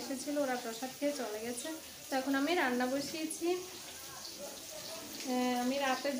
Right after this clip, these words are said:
জন্য ভাতটা বসিয়ে দিয়েছি, কারণ রাতে আবারও রান্না করতে ইচ্ছে করবে না, যেহেতু এখন অনেকটা বেলা হয়ে গেছে, বিকেল হয়ে গেছে। তো রাতের জন্য ভাতটা বসিয়ে দিচ্ছি, এখনও খাবো, রাতেও খাবো। আর এখানে মাছ ভাজি হচ্ছে,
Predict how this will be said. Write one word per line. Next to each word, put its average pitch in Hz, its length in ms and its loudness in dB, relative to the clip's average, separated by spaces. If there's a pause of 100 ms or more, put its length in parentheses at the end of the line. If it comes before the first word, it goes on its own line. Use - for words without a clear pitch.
জন্য 302 200 0 (180)
ভাতটা 262 300 2
বসিয়ে 262 360 0
দিয়েছি, 285 360 -2
কারণ 254 260 2
রাতে 247 300 0
আবারও 269 440 2
রান্না 269 220 2
করতে 285 240 -2
ইচ্ছে 269 240 -6
করবে 277 280 -2
না, 285 120 2
যেহেতু 262 340 2
এখন 262 320 -2
অনেকটা 262 340 0
বেলা 240 280 2
হয়ে 247 260 2
গেছে, 247 200 0
বিকেল 233 380 -2
হয়ে 262 120 2
গেছে। 277 260 -2 (500)
তো 226 100 -2
রাতের 220 380 0
জন্য 269 180 -2 (140)
ভাতটা 233 260 0
বসিয়ে 240 380 -2
দিচ্ছি, 269 320 -4
এখনও 240 320 0
খাবো, 262 240 2
রাতেও 226 440 0
খাবো। 277 200 -2 (540)
আর 233 80 4
এখানে 254 340 2
মাছ 254 300 2 (460)
ভাজি 233 280 0
হচ্ছে, 262 440 0